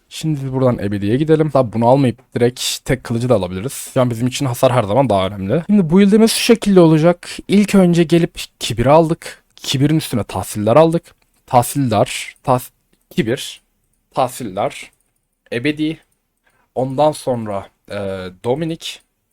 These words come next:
Kanotsamış ve fırsat alacağız altıncı itemde. Ayakkabıyı satıp. Bakalım oyun oraya kadar dayanacak mı acaba? Karşıda on dört kill var.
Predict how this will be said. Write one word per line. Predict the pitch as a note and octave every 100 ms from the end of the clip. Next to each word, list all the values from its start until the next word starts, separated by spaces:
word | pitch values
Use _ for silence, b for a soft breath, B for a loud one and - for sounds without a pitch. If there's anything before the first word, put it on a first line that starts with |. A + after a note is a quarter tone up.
| _ _ _
Kanotsamış | - C#3 D#3+ - E3 F#3+ - - _ -
ve | F#3
fırsat | - B2+ C3
alacağız | G2+ F#2+ F#2+
altıncı | G2 - G2+ G2
itemde. | - F#2+ B2+ A3+
Ayakkabıyı | A#2 G#2+ A#2 D3+
satıp. | - B2 - - -
Bakalım | G3+ D#3+ A2
oyun | B2+ D3+
oraya | D#3+ C#3 C3
kadar | C#3+ D3+
dayanacak | B2+ B2 A#2+ A#2+ A#2 -
mı |
acaba? | F#2+ F#2+ F#2 F2 _
Karşıda | - D3 D3 D3
on | C#3+
dört | B2+ B2
kill | - A2
var. | B2 - -